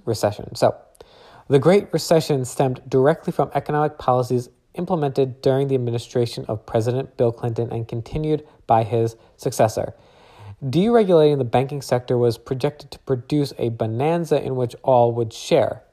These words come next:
Yet, as a direct result of the ensuing chicanery, nearly nine million Americans lost their jobs, while overall employment,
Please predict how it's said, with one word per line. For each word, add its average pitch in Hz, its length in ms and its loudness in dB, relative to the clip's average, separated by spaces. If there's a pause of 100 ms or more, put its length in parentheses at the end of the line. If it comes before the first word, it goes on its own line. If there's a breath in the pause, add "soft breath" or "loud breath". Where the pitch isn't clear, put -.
Yet, 156 460 2 (220 loud breath)
as 120 140 -8
a 117 60 -2
direct 131 400 -2
result 160 340 2
of 120 160 -4
the 120 300 -2
ensuing 120 800 -4 (200 soft breath)
chicanery, 127 920 -2 (400 soft breath)
nearly 139 420 4
nine 127 480 -2
million 131 240 -2
Americans 120 420 -2
lost 101 200 -6
their - 140 -8
jobs, 151 500 4 (720)
while 123 360 4
overall 135 380 4
employment, 117 500 -4